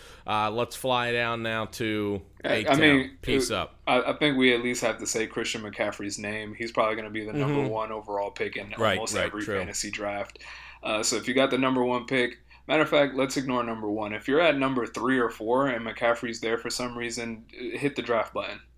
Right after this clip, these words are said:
Speaker 2: That, that's all the analysis I
Speaker 1: Yeah.
Speaker 2: got.
Speaker 1: Um, Atlanta, last team in this division here. Now, Atlanta picks up your guy,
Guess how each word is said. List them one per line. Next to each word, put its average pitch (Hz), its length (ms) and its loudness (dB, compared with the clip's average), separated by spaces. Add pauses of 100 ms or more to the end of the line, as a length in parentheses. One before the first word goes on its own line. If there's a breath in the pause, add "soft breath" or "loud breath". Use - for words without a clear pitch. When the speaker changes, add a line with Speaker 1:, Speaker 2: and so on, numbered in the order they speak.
(140)
Speaker 2:
That, 113 240 0
that's 117 220 -2
all 117 120 4
the 113 120 0
analysis 107 480 -4
I 107 80 -2
Speaker 1:
Yeah. 80 60 -6 (160)
Speaker 2:
got. - 40 -8 (1080 loud breath)
Speaker 1:
Um, 117 360 0
Atlanta, 127 520 -2
last 123 360 -6
team 113 240 -6
in 107 60 -6
this 101 140 -10
division 92 520 -6
here. 90 340 -6
Now, 104 400 -4
Atlanta 117 760 0 (480)
picks - 280 0
up 98 160 0
your 127 240 2
guy, 139 320 4